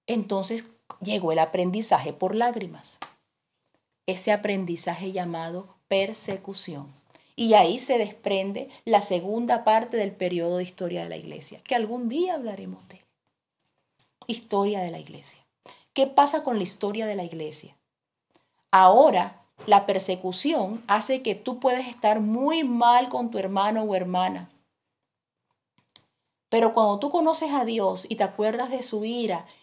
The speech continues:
y te acuerdas de, de, de que Él tiene en control todas las cosas y también te acuerdas que nos pone a veces en prueba, o sea, Él permite,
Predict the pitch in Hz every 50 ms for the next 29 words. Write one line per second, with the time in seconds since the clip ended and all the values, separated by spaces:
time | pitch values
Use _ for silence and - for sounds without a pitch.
0 | _ _ - 240 233 226 202 196 - 214 220 220 220 226 233 233 233 226 240 233
1 | 214 202 196 - - - _ _ 214 220 220 214 202 202 196 190 196 196 214 208
2 | 208 - 226 226 233 226 247 240 240 233 247 240 233 - 208 202 196 196 220 220
3 | 220 226 226 240 233 226 220 220 226 214 - - _ - 220 220 214 - - 185
4 | 180 - - _ _ _ _ _ _ _ - 220 220 214 202 196 196 208 214 220
5 | 220 233 226 226 - 226 226 226 226 233 226 226 - 247 214 208 - - - -
6 | 214 208 226 220 208 214 214 214 233 220 226 214 202 202 - 208 214 220 220 220
7 | 214 208 196 190 185 - - - - - 214 208 208 - - 226 220 208 208 233
8 | 262 254 - - 180 165 -